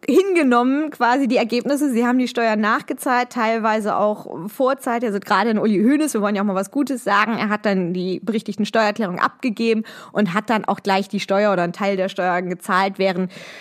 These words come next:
irgendwie so ein Michael Ballack, der es ja noch drauf ankommen lassen hat, äh, und dann versucht hat,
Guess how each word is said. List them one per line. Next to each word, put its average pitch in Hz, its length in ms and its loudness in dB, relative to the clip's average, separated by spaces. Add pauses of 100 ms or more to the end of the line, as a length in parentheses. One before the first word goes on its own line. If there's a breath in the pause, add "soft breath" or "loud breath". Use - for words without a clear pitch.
irgendwie 240 240 2
so 214 80 4
ein 226 60 4
Michael 226 260 4
Ballack, 208 320 2
der 220 100 2
es 220 80 -2
ja 214 120 2
noch 208 140 2
drauf 208 220 2
ankommen 220 500 2
lassen 202 460 -2
hat, 196 340 -4
äh, 180 260 0
und 180 240 -4
dann 185 260 0
versucht 247 380 0
hat, 214 260 0